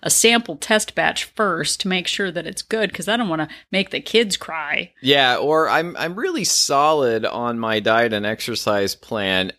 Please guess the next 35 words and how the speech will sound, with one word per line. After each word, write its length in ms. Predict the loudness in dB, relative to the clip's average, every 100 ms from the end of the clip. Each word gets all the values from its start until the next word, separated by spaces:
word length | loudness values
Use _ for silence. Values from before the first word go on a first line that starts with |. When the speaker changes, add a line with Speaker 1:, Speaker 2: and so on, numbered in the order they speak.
| 0
Speaker 2:
until 560 | 2 2 0 2 2 2
I 180 | 2
go 260 | 2 2 2
to 200 | 2 0
the 240 | 2 0 2
buffet, 920 | 0 0 2 2 4 2 0 0 -2
and 160 | -2 0
then 420 | 0 2 2 2
I 200 | 0 2
have 200 | 2 -2
to 80 | -4
get 280 | -2 -2 0
value 400 | -2 0 2 2
out 140 | 0
of 100 | -2
the 80 | -6
buffet, 560 | -6 -6 -4 0 2 2
so 220 | 2 0
I 80 | 0
eat 320 | -2 -4 -4
all 240 | -2 -2
of 80 | -2
the 120 | -4
stuff." 420 | -4 -2 -2 -2 -4 -20 -20 _
Guess 240 | 0 0 0
what? 520 | 2 2 2 -4 0
Don't 500 | 4 4 2 0 0
go 240 | 2 4
to 80 | 4
the 120 | 2 0
buffet. 600 | -2 -4 -6 -2 0 0
You're 240 | -2 -8
planning 640 | -8 -10 -4 -2 -2 -4 -8 -10
to 80 | -10
fail. 560 | -6 -2 -2 -2 -8